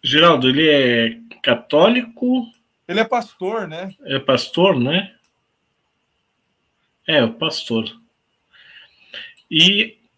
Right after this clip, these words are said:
Speaker 1: uma última pergunta aqui que eu quero fazer pra você, porque me mandam e-mail, mensagem no Instagram, descobriram o meu WhatsApp. <laughs>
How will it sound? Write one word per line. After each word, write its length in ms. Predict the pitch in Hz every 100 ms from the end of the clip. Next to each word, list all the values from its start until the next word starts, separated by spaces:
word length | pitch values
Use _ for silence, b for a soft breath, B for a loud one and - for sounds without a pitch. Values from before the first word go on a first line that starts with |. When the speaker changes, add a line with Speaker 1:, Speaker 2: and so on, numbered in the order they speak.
| _ -
Speaker 1:
uma 380 | 170 220 233 196
última 460 | 277 262 - 175
pergunta 320 | 156 143 147
aqui 160 | 143 -
que 100 | -
eu 40 |
quero 160 | 139 143
fazer 280 | 139 120 139
pra 160 | -
você, 280 | 123 123 -
porque 640 | 170 180 175 - 175 170 -
me 280 | 156 180 190
mandam 680 | 135 151 160 151 151 156 _ _ _ -
e-mail, 640 | 151 135 127 123 127 135 _ _ _ _ -
mensagem 1000 | 131 147 143 - 127 127 123 135 139 147
no 120 | 131
Instagram, 760 | 127 - 123 117 113 120 131 127 _ _ B B B B B B _ -
descobriram 760 | 151 - 160 135 151 170 160
o 40 | 151
meu 180 | 151
WhatsApp. 840 | 143 127 - - 123 127 127 - - _ _ _ -
<laughs> 560 | - _ - - 196